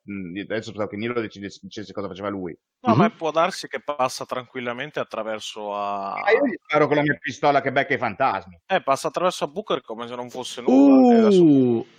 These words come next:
Speaker 3: ok, tu sai
Speaker 1: Eh.
Speaker 3: che chiunque in questo teatro lo percepirà come un'ansia incombente.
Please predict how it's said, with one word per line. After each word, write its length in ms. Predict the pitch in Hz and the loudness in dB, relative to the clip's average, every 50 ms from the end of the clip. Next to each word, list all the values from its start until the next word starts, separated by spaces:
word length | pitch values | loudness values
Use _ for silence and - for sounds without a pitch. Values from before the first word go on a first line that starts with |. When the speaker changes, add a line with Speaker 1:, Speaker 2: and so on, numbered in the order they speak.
| _ | _
Speaker 3:
ok, 460 | - 147 - - - 143 156 139 120 - | -2 -2 0 2 2 2 2 2 0 -2
tu 160 | - - 151 | -4 -4 -2
sai 420 | - - - - - - 135 156 165 | -2 -2 -2 -2 -2 0 2 2 2
Speaker 1:
Eh. 60 | - | 2
Speaker 3:
che 320 | - - 147 120 135 - - - | 4 2 2 2 2 -4 -14 -12
chiunque 680 | - - 170 170 147 139 143 151 151 160 147 - 143 135 | -6 0 2 4 6 6 8 8 6 6 4 4 4 4
in 100 | 131 123 | 4 4
questo 420 | 120 - 127 127 120 - - 135 120 | 2 2 2 2 2 0 -4 -4 -2
teatro 520 | - 120 110 104 101 107 - - 113 110 | 0 0 0 0 0 -2 -4 -4 -6 -4
lo 120 | 110 113 | -4 -6
percepirà 800 | 104 - 127 117 - - - - 120 - - 113 110 107 110 113 113 | -4 -4 -4 -4 -4 -4 -2 -4 -4 -2 -4 -4 -4 -2 -2 -4 -4
come 260 | - 127 117 120 120 | -4 -4 -2 -2 -2
un'ansia 560 | 117 117 117 117 113 117 123 123 - - 117 | -4 -4 -4 -2 -2 -2 -2 -2 -2 -2 -2
incombente. 720 | 117 110 - 113 98 95 90 90 82 82 85 - 85 82 | -2 -2 -4 -4 -6 -4 -4 -4 -4 -4 -6 -8 -10 -12